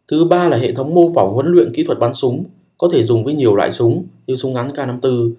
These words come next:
súng trường A K, súng trường bắn tỉa Dragunov S V D. Thứ tư là công nghệ máy bay không người lái.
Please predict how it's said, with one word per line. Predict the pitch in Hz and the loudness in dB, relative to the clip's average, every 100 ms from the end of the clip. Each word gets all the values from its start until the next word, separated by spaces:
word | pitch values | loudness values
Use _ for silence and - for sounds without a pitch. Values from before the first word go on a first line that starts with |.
| _ | _
súng | - 139 | -10 -6
trường | 147 135 | -2 -2
A | 87 | -2
K, | 117 120 113 110 - _ | -4 -2 -2 -4 -14 _
súng | - 151 | -10 -6
trường | 160 107 | -4 -4
bắn | 135 | -4
tỉa | 101 | -4
Dragunov | 92 107 113 117 120 139 - | -2 -2 -2 -2 -2 -4 -6
S | 139 - | -8 -8
V | |
D. | 117 113 101 - _ _ _ _ _ _ - | -6 -6 -8 -14 _ _ _ _ _ _ 0
Thứ | 180 185 | 0 4
tư | 208 | 4
là | 143 | 4
công | 117 156 | 2 2
nghệ | 143 107 | 2 0
máy | 135 | 0
bay | 131 | -2
không | 139 127 | -4 -2
người | 101 | 0
lái. | 101 98 139 | 0 -2 -6